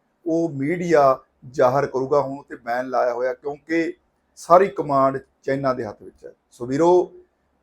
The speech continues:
ਜੋ ਜੈਸੀ ਕਰਨੀ ਵੈਸੀ ਭਰਨੀ ਗੁਰਬਾਣੀ ਦਾ ਫਰਮਾਨ ਹੈ। ਜੋ ਉਹਨਾਂ ਨੇ ਮਤਲਬ ਚੌਵੀ ਜਾਂ ਪੱਚੀ ਬੰਦੇ ਮਾਰੇ, ਤਾਂ ਅੱਜ ਹੋ ਸਕਦਾ ਉਹਨਾਂ ਨੂੰ ਪੱਚੀ ਤੀਹ ਹਜ਼ਾਰ ਬੰਦਾ ਮਰਵਾ ਕੇ ਆਪਦਾ ਖੇੜਾ ਛਡਾਉਣਾ ਪਵੇ।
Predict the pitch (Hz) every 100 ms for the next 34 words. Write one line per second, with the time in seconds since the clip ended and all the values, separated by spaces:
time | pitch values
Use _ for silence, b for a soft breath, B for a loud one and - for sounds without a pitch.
0 | 123 151 185 175 143 151 208 202 180 160
1 | 175 147 135 - - 160 131 131 135 127
2 | 123 123 127 123 117 113 113 120 - _
3 | 147 160 165 165 156 127 _ _ _ _
4 | 156 143 170 180 175 175 _ _ _ _
5 | _ 185 185 208 196 196 170 - 170 160
6 | 160 147 127 139 131 _ _ _ _ _
7 | _ _ _ _ _ _ _ _ _ _
8 | _ _ _ _ _ - - 170 165 170
9 | 156 151 151 151 156 151 151 147 - 160
10 | 170 185 135 131 127 135 131 120 120 110
11 | 107 101 107 98 104 - 113 - 113 -
12 | - - _